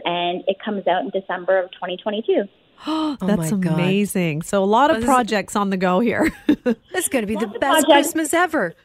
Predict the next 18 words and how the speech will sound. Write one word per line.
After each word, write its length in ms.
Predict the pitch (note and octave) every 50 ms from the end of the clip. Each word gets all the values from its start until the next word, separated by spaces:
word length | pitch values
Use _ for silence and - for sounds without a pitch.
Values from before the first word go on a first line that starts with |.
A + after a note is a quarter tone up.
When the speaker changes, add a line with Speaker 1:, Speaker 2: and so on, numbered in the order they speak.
| _ - -
Speaker 1:
Oh 220 | A#3 A#3+ B3 B3
my 140 | A#3+ G#3 G3+
gosh, 200 | G3+ G3 F#3+ G3+ -
I 80 | G3+ G3
can't 180 | G3 A#3 G#3+ F#3+
wait. 260 | - G3 F3+ F3+ F3 -
And, 200 | - B3 C4 C4
you 100 | C4 C#4+
know, 220 | D4 D4 C#4+ C#4+ C4 -
I 80 | B3 C4+ -
think 220 | C#4 C4+ D4 C#4+ D#4+
it's 160 | D4+ C4+ - - -
just, 220 | C4 B3 B3 B3 - - - -
like, 160 | E3 G3+ G3+ - -
I'm 200 | A3 A3+ A3+ A3
really 300 | A#3+ B3 B3 B3 B3+ B3 A#3+
excited 380 | A#3+ - - G#3+ G3+ F#3+ F#3
about 500 | F3 E3+ E3 E3 E3+ E3 D#3+ E3 E3+ E3